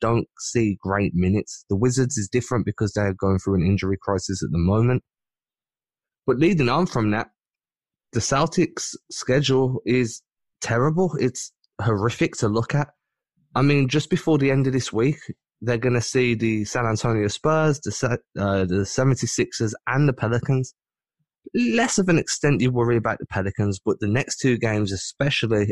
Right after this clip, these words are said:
are gonna be a nightmare. Absolute nightmare. The Spurs are doing great. DeMar DeRozan's having a good year. The Sixers are probably without Joel Embiid. I think that's been confirmed, actually. So we can pretty safely say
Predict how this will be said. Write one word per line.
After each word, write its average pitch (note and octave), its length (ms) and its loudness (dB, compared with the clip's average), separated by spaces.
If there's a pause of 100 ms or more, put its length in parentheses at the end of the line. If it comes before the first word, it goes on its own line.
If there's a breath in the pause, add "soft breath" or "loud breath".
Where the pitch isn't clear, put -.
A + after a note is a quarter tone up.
are G2+ 80 0
gonna G#2 240 0
be G#2 100 0
a F#2+ 60 2
nightmare. F#2 680 2 (720)
Absolute A2 520 -2
nightmare. F#2 480 2 (520)
The F#2+ 120 -6
Spurs B2+ 340 2
are A#2 60 -2
doing A2+ 300 0
great. A#2 360 0
DeMar A2+ 280 2
DeRozan's G#2+ 540 0
having G#2+ 260 0
a F#2 60 0
good G#2 240 0
year. G#2 320 0 (480)
The - 60 -10
Sixers B2+ 600 0 (360)
are G#2+ 60 0
probably F3 340 0
without B2+ 320 2
Joel A#2 200 2
Embiid. A2+ 360 2
I A#2 60 -2
think C3+ 200 0
that's G2 160 -2
been G2+ 160 0
confirmed, G#2+ 540 0
actually. C3 380 -2
So A#2 140 -2
we G#2+ 120 0
can B2 160 2
pretty - 240 0
safely B2+ 460 -2
say A#2 440 0